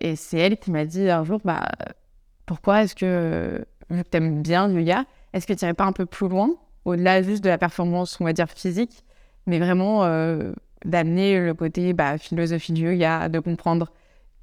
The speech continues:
le côté anatomique aussi de, du, du corps, qu'est-ce que ça amène pour, euh, pourquoi on fait cette pose et pas cette pose, euh, qu'est-ce que ça amène dans ton corps, euh, com-, enfin, vraiment le côté un peu plus holistique de, du yoga.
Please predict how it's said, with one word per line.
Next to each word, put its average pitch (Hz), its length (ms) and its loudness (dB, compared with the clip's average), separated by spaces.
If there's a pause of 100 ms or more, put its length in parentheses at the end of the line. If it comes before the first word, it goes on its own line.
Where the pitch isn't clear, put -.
(220)
le 170 160 0
côté 170 360 2
anatomique 175 540 4
aussi 185 260 -2
de, 165 360 2
du, 160 280 -2
du 160 160 -4
corps, 208 300 2 (200)
qu'est-ce 160 220 -4
que 160 440 0
ça 165 140 -2
amène 165 280 0
pour, 165 160 -6 (140)
euh, - 240 -4
pourquoi - 200 -4
on 156 40 -2
fait 170 120 -2
cette 165 220 -2
pose 214 320 2
et - 100 -4
pas 165 120 -6
cette 170 200 -6
pose, 208 360 2 (380)
euh, 160 220 0
qu'est-ce 165 200 -2
que 180 40 -4
ça 165 120 -4
amène 165 160 0
dans 156 120 0
ton 170 160 -6
corps, 208 460 2 (320)
euh, 160 300 0
com-, 170 320 -4
enfin, 147 220 0
vraiment 185 280 4
le 220 100 4
côté 196 220 0
un 190 80 4
peu 180 120 -2
plus - 180 -2
holistique 190 640 -2
de, 175 360 0
du 170 100 -2
yoga. 165 260 0